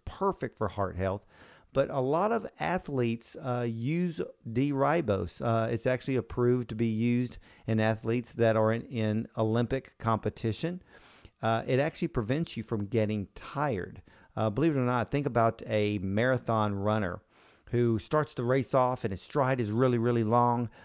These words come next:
but as the race goes on, his stride gets shorter and shorter. It's because of the fact that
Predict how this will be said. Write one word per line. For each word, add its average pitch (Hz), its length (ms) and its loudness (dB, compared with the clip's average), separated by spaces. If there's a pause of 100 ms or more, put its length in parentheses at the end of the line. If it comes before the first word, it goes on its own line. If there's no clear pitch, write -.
(120)
but 117 120 0
as 127 160 2
the 117 80 0
race 123 280 2
goes 120 240 2
on, 127 220 2
his 110 180 -2
stride 127 540 0
gets - 200 -6
shorter 120 340 2
and 101 100 -2
shorter. 120 500 2 (380)
It's - 160 -6
because 170 460 2
of 120 80 2
the 113 80 4
fact 104 380 2
that 107 260 -2